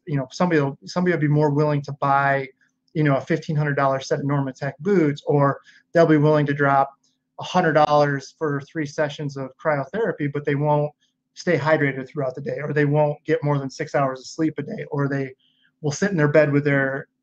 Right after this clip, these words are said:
iPad screen on for two hours before they go to bed. And those things are way cheaper to fix and more effective to help you recover than spending these hundreds of thousands of dollars on these other things. So, uh, you know, whether it's just, you know, convenience or the idea of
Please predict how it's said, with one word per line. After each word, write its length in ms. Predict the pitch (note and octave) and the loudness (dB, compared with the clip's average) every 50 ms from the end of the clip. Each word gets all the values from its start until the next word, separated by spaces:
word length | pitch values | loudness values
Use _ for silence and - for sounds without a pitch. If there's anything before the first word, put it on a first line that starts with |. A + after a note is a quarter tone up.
| _ - | _ 0
iPad 460 | D#3 D#3+ D#3 D3+ D3 D3+ C#3 C3+ C3+ | 2 2 2 2 2 0 0 0 -2
screen 320 | - - - D3+ C#3+ C#3 | -8 -8 -4 -2 -2 -2
on 180 | C3+ C3 C3 B2+ | -2 -2 -4 -6
for 80 | - C#3+ | -8 -10
two 240 | C#3+ - D3+ D3 | -8 -4 -2 -2
hours 220 | C3+ C3 C3 B2+ B2 | -2 -2 -4 -6 -6
before 320 | C3 A#2+ - - C#3+ C3 | -10 -12 -8 -8 -6 -6
they 100 | C3 C3 | -6 -6
go 140 | B2+ D3 C3+ | -4 -4 -4
to 80 | C3 C3 | -4 -2
bed. 200 | - C#3 B2+ - _ _ _ _ _ _ _ - | -2 -2 -2 -4 _ _ _ _ _ _ _ 0
And 120 | D3+ D3+ | 4 6
those 200 | F#3+ A#3+ - - | 6 6 4 4
things 200 | - G3 F#3+ F#3+ | 2 2 4 4
are 100 | F3+ E3+ | 4 6
way 160 | D#3 E3 E3 | 6 6 4
cheaper 380 | D#3+ D#3 - F3+ E3+ E3 D#3+ D3 | 2 0 -4 -6 -4 -4 -2 -2
to 100 | C#3+ C#3 | -2 -2
fix 500 | - - E3 D#3 D3+ D3+ - - - _ _ - | -2 0 0 0 0 -2 -10 -20 -20 _ _ -4
and 120 | D#3 C#3+ | -2 0
more 400 | D3 D3+ E3 F3 F3 E3+ E3 E3 | 0 2 2 2 4 4 4 4
effective 720 | E3 D#3 - - A3 D4 D4+ - - E3 D3 D3 D3 D3 - _ _ _ _ _ _ _ _ _ | 2 -2 -4 -2 -2 -2 -2 0 2 2 2 2 0 -4 -6 _ _ _ _ _ _ _ _ _
to 100 | - E3 | -2 0
help 240 | C3+ D3 D3+ D3 D3 | 2 2 2 2 0
you 80 | D3 C#3+ | -2 -2
recover 520 | C#3+ C#3 C#3+ - D#3+ D3 C#3+ C#3+ C#3+ D3 | -2 -2 -2 -2 -2 -2 -2 -2 -4 -4
than 280 | C#3+ C#3 C#3+ C#3+ D3 D3 _ _ _ _ _ _ | -4 -4 -4 -6 -6 -8 _ _ _ _ _ _
spending 720 | - - - - G3 F#3+ F#3+ F3 E3 D#3 D3 D3 D3 D3 _ | -20 -14 -4 0 2 4 4 4 2 0 -2 -2 -4 -8 _
these 160 | - D#3+ C#3+ | -8 -8 -8
hundreds 340 | D3 - F3 E3+ D3+ D3 C#3 | -6 -6 -6 -6 -6 -6 -8
of 60 | C3+ | -10
thousands 380 | - D3+ D3 D3 C#3+ C#3+ C#3 C3+ | -8 -6 -4 -4 -4 -6 -8 -8
of 60 | - | -6
dollars 360 | - C#3 C#3+ C#3 C#3 B2+ - | -4 -2 -2 -2 -4 -4 -6
on 60 | C3+ B2+ | -10 -12
these 160 | B2+ C3 - D#3+ | -12 -12 -10 -10
other 160 | D3 C3+ B2 - - | -12 -12 -12 -6 -2
things. 220 | F#3+ F3+ D3+ C#3+ | -2 -2 -2 -2
So, 160 | - D3 C#3+ - - - - - _ _ _ - - | -2 -4 -4 -6 -10 -20 -20 -20 _ _ _ -4 0
uh, 340 | D3 C#3+ C#3 C3+ C3+ C3+ - - - - | 2 2 2 4 2 0 0 -4 -8 -4
you 120 | F3 D3 | -2 0
know, 100 | C#3+ C3+ B2+ | 0 0 0
whether 300 | C3+ C#3+ D3 D3+ D#3+ D3 C#3+ | 2 2 4 4 4 4 2
it's 200 | C#3 - - - | 0 -4 -8 -10
just, 280 | D3 C#3+ - _ _ _ | -10 -10 -10 _ _ _
you 120 | - D3+ C3+ | -10 -10 -10
know, 100 | B2 B2 - | -10 -10 -10
convenience 540 | - E3 C#3+ D3+ F3 F#3 F3+ E3+ E3+ D#3+ E3 | -6 -4 0 4 4 4 4 4 2 0 0
or 120 | D3+ C#3+ | -2 -2
the 140 | C3+ C#3 D3 | 0 0 -2
idea 340 | C#3+ C3+ C#3+ C#3+ C#3 C#3 C#3 | -2 -2 -2 -4 -4 -2 -2
of 120 | C3+ C3+ | -4 -4